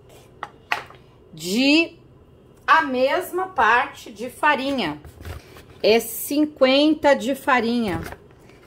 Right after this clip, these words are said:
É a mesma quantidade de farinha. Farinha forte. Pra quem faz panetone, esse é o meu levain de fazer panetone, é o Lievito do Moinho.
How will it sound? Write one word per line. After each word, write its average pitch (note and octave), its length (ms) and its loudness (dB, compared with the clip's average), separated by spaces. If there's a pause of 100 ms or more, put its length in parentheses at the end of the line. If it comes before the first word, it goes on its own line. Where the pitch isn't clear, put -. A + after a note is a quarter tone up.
É A3 200 4
a A3+ 60 2
mesma A#3 580 0
quantidade A3+ 840 0
de A#3 120 -2
farinha. G#3+ 640 0 (420)
Farinha C#4+ 560 4
forte. G#3+ 840 2
Pra - 160 -4
quem F4+ 220 0
faz B3 360 2
panetone, A3+ 760 -2
esse A#3+ 140 -6
é C#4+ 40 -4
o C#4+ 40 -10
meu C#4 100 -6
levain C4 440 -4 (480)
de A#3+ 120 -10
fazer B3+ 300 2
panetone, C4+ 600 -2
é F#3 60 -2
o F#3+ 40 -2
Lievito A3+ 560 -2
do A3+ 120 -2
Moinho. F#3 420 -4